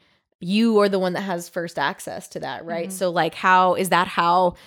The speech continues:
Speaker 1: these engineers, software engineers are kind of paying themselves back is, "Okay, I create a hundred thousand, you know, coins of this, my currency. I'm gonna keep," you know, how does that work? Like, they keep ten percent and then release the rest, or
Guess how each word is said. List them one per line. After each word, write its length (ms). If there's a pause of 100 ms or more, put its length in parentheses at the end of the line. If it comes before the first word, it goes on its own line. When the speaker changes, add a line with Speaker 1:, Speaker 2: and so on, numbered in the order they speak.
(280)
Speaker 1:
these 280
engineers, 680
software 300
engineers 320
are 80
kind 180
of 140
paying 300
themselves 380
back 380
is, 180 (240)
"Okay, 300
I 140
create 480
a 60
hundred 420
thousand, 640 (320)
you 120
know, 520 (880)
coins 480
of 200
this, 220
my 240
currency. 720 (320)
I'm 220
gonna 180
keep," 480 (800)
you 160
know, 140
how 180
does 80
that 160
work? 260
Like, 200
they 140
keep 300
ten 220
percent 420
and 100
then 120
release 340
the 140
rest, 480
or 320